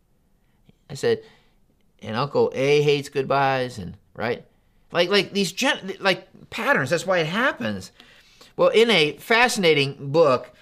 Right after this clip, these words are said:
uh, that I think is awesome, Pete Scazzero says, "When the Bible uses the word family, it's referring to our entire extended family over three to four generations.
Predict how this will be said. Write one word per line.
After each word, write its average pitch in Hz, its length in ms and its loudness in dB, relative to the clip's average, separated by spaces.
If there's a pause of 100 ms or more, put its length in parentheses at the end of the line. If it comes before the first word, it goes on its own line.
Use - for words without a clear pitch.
(160)
uh, 120 380 -2
that 135 500 0
I 165 160 2
think 156 160 -2
is 120 260 -4
awesome, 147 400 0
Pete 208 240 -4
Scazzero 147 640 2
says, 123 160 0
"When 135 120 -6
the 120 60 -2
Bible 185 360 2
uses 160 340 -4
the 143 60 -6
word 135 180 -2
family, 151 580 -2
it's 147 140 0
referring 165 360 -2
to 151 60 2
our 123 160 4
entire 190 600 2 (200)
extended 165 760 -2 (180)
family 120 600 -2 (160)
over 127 180 0
three 170 240 -2
to 175 80 0
four 156 180 2
generations. 143 720 -2